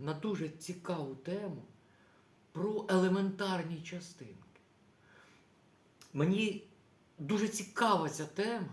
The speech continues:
але вона, діти, дуже важка для вашого розуміння і вашого, і мені важко вам пояснити, тому що, в принципі, до цих пір будову атомного ядра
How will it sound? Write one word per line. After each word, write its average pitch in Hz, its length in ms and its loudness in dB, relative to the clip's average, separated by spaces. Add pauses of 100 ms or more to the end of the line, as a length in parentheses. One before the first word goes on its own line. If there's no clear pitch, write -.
(640)
але 156 220 2
вона, 233 220 0
діти, 214 240 -4
дуже 196 280 0
важка 190 480 0
для 165 180 0 (580)
вашого 190 320 4
розуміння 175 720 2 (440)
і 175 240 0 (360)
вашого, 160 720 0 (120)
і 165 220 -4 (120)
мені 190 400 4
важко 156 440 0
вам 160 180 -2
пояснити, 175 580 -4
тому 202 260 -4
що, 190 140 -4
в 180 40 -2 (500)
принципі, 185 800 2
до 147 220 0
цих 226 280 -2
пір 208 460 -4 (920)
будову 190 760 6
атомного 196 440 0
ядра 196 600 -2